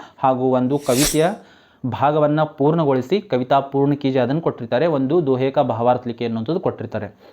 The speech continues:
ಇನ್ನು ಮುಂದುವರೆದು ಗದ್ಯಾಂಶದಿಂದ, ಗದ್ಯಾಂಶ ದಿಯಾ, ಗದ್ಯಾಂಶ ಕೋ ಪಡ್ಕರ್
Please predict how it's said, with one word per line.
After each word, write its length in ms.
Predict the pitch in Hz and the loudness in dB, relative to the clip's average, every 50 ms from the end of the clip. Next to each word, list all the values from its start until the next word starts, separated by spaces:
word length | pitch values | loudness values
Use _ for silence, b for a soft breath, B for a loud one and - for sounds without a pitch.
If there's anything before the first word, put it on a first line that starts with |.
| B B | B B
ಇನ್ನು 120 | B 170 170 | B -2 -2
ಮುಂದುವರೆದು 800 | 170 185 208 214 208 202 196 190 214 247 - - - - - _ 131 | 0 0 2 2 4 4 4 4 4 2 0 -2 -8 -16 -14 _ -2
ಗದ್ಯಾಂಶದಿಂದ, 800 | 117 - 127 131 147 143 170 202 196 - 190 160 135 127 110 104 95 - - _ _ _ _ _ _ _ _ _ - - - 120 | 0 0 0 0 0 0 0 0 0 0 0 0 2 0 -2 -2 -4 -8 -12 _ _ _ _ _ _ _ _ _ -20 -10 -4 -2
ಗದ್ಯಾಂಶ 460 | 143 151 151 151 170 185 170 - 147 | 0 0 0 2 0 0 0 0 0
ದಿಯಾ, 360 | 143 131 120 120 - - 143 | 0 0 0 -2 -4 -4 -2
ಗದ್ಯಾಂಶ 420 | 127 131 127 123 151 156 156 - - | 0 0 0 2 2 0 0 -2 -4
ಕೋ 100 | - 156 | -4 -2
ಪಡ್ಕರ್ 380 | - 139 135 131 - 180 208 | -2 -2 -2 0 2 0 0